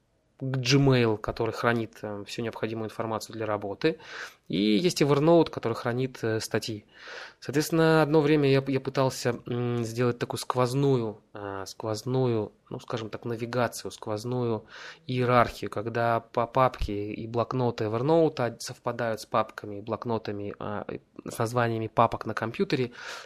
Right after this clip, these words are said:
и совпадают с ярлыками в почте, чтобы, с-, нам, например, письмо по отстройке от конкурентов идёт сюда, там, с рассылки.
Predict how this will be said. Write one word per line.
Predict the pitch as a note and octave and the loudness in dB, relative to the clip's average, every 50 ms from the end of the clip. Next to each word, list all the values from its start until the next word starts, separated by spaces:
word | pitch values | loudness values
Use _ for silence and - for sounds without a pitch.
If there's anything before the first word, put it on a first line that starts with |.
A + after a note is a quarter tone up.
| - | -14
и | - - | -10 -10
совпадают | - C#3 C3 - C3 B2+ C#3 B2+ B2 - | -8 -6 -2 -2 0 2 2 0 0 0
с | - | -2
ярлыками | B2 A#2 B2 B2 - - C3 B2+ B2 B2 A#2+ A#2+ A#2 A2 A2 - - - | -2 -2 -2 -2 0 2 2 2 2 0 -2 -2 -4 -6 -8 -12 -18 -18
в | - - - - | -18 -18 -10 -2
почте, | - C#3+ C3+ C3 - - - | 2 2 2 2 2 -4 -6
чтобы, | - - - A#2 G#2+ A2 A2+ G#2+ G#2+ G#2+ A2 A2 G#2 | -8 -6 -4 -4 -2 0 2 2 2 2 2 2 0
с-, | - - _ | -2 -8 _
нам, | - - B2 F#2+ D#2+ - _ - | -4 -2 -2 -2 -2 -6 _ -12
например, | - - G#2+ F#2+ G2 - _ - | -6 -4 -4 -2 -4 -4 _ -4
письмо | - - - C3 C3 B2+ B2+ A#2 | -2 -2 0 0 2 2 2 2
по | B2 - A2+ | 4 2 2
отстройке | A2 - - C3 B2 B2 - | 2 2 0 0 0 0 -2
от | - | -6
конкурентов | - B2 - D3+ E3 G3 G3+ G3 - - - | -10 -4 0 2 2 2 2 0 -6 -6 -2
идёт | B2+ C3+ C3+ - | -2 -2 -2 -4
сюда, | - A2+ G#2 G2+ G2+ F#2+ | -6 -4 -4 -4 -4 -4
там, | - - - - | -8 -12 -18 -16
с | B2 A#2 - B2 | -16 -8 -4 -2
рассылки. | A2+ - - - G#2 F#2+ - - - | -2 -2 -2 -4 -4 -6 -6 -10 -20